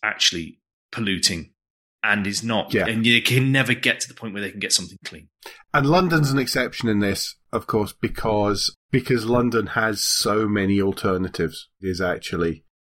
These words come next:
Speaker 2: you know, a, a reasonable alternative. You know, there are alternatives to the car in London. So just 'cause something works in London doesn't necessarily mean it'll work somewhere el-, in another city in the U K,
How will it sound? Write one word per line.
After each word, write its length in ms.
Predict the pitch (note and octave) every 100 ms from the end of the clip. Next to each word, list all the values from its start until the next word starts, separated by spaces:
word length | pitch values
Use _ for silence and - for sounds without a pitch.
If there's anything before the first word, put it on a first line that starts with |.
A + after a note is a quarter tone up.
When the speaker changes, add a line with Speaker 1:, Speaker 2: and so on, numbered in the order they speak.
| _ _
Speaker 2:
you 80 | G#2
know, 160 | F2+ E2
a, 160 | F#2+ G2+
a 100 | G#2
reasonable 680 | G2+ G#2+ - F2 F#2+ F2 - _ _ _ -
alternative. 800 | F#2 E2+ F#2 F2 F2 - E2 - _
You 160 | - C3+
know, 100 | C3
there 180 | B2 C#3
are 220 | C3 B2
alternatives 640 | A#2+ - A#2+ A2+ G#2+ -
to 60 | G2
the 40 |
car 300 | - A2 G2+
in 60 | F#2
London. 400 | F2 F2 E2+ E2 - - -
So 120 | G#2+
just 200 | G#2 -
'cause 180 | - -
something 320 | A2+ A2 G2
works 300 | G2+ F#2+ -
in 60 |
London 340 | G#2 C#3 A2 F#2+
doesn't 300 | G2 F#2+ D#2+
necessarily 560 | E2+ - - F#2 F2
mean 160 | E2+ E2+
it'll 120 | E2
work 200 | F2 E2
somewhere 320 | - D#2+ C#2+
el-, 140 | B1+ -
in 140 | A2+ G2
another 320 | F2+ E2+ F2
city 320 | - F2+ F2+
in 80 | F2
the 80 | F2
U 120 | F2
K, 220 | -